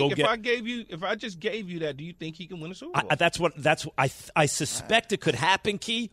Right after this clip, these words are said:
Speaker 1: but I need to know. I need
Speaker 2: But,
Speaker 1: to know,
Speaker 2: but
Speaker 1: and
Speaker 2: if
Speaker 1: I
Speaker 2: he's
Speaker 1: won't know
Speaker 2: doing
Speaker 1: until I see it.
Speaker 2: everything, if he's doing everything now
Speaker 1: Mm-hmm.
Speaker 2: at six and one, and it seems like he'll be, seems like they'll win ten games, eleven games, or whatever it is, and you insert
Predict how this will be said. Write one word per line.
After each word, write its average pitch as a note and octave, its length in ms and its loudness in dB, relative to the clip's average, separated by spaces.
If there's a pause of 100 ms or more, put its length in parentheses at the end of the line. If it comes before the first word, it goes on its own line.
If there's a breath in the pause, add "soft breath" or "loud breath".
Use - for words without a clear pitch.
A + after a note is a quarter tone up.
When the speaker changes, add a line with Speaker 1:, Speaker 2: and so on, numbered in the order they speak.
Speaker 1:
but E3 80 2
I D3 120 6
need D#3+ 240 0
to D#3 120 -2
know. C3+ 300 2 (260 soft breath)
I D#3 80 8
need G3 140 4
Speaker 2:
But, A3 100 4
Speaker 1:
to G#3 80 4
know, A3+ 100 8
Speaker 2:
but G#3 140 10
Speaker 1:
and - 20 10
Speaker 2:
if D#3+ 60 10
Speaker 1:
I - 40 8
Speaker 2:
he's G3+ 80 8
Speaker 1:
won't G#3+ 140 6
know A3 100 8
Speaker 2:
doing G3+ 80 8
Speaker 1:
until F3 180 6
I C#3+ 60 8
see - 200 2
it. E3 80 2
Speaker 2:
everything, B3 180 -6 (280 soft breath)
if F3+ 120 -4
he's C4+ 140 -6
doing A3+ 240 -4
everything G#3+ 580 -4
now G3 480 -2 (200)
Speaker 1:
Mm-hmm. F#2+ 280 -8 (200)
Speaker 2:
at D#3+ 140 -4
six - 280 -10
and F3 140 -4
one, F#3+ 260 0
and D#3+ 120 -6
it D3+ 100 -12
seems A3+ 260 -4
like F3 160 0
he'll F#3 220 -2
be, D#3+ 380 -6 (360 soft breath)
seems B3 240 -2
like F#3+ 160 6
they'll F3 160 2
win D#3+ 160 0
ten D#3+ 240 -2
games, D3+ 460 0
eleven D3 380 0
games, C#3+ 340 -2
or - 20 -6
whatever C#3+ 320 0
it D#3 60 -2
is, D3+ 320 -2 (1080)
and F3+ 220 2
you G3 220 0
insert F3+ 720 2